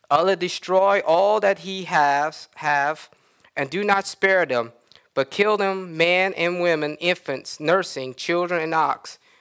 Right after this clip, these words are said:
sheep and camel and donkey.'" Verse four, "So Sa-, so Saul gathered his people together and numbered them in Talmon two hundred thousand foot soldiers, ten thousand men of Judah.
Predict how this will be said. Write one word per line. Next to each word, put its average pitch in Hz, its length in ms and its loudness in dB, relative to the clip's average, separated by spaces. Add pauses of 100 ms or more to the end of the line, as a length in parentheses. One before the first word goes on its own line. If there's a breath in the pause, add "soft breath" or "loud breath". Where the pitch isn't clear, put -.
(140 soft breath)
sheep 196 400 -4
and 156 140 -4
camel 151 520 -2
and 139 140 -6
donkey.'" 135 460 -2 (880)
Verse 143 240 2
four, 127 320 0 (420 soft breath)
"So - 240 -4
Sa-, 165 380 -2
so 190 400 0
Saul 185 640 2 (260)
gathered 180 380 2
his 190 160 -6
people 185 320 -6
together 147 580 2 (320 soft breath)
and 139 160 -2
numbered 196 340 2
them 175 360 2 (100)
in 139 140 -4
Talmon 190 760 2
two 190 160 -6
hundred 190 400 -2
thousand 175 480 2
foot - 240 -4
soldiers, 147 600 -4 (340 soft breath)
ten 170 180 0
thousand 170 460 0
men 165 220 0
of 147 120 -6
Judah. 123 440 -6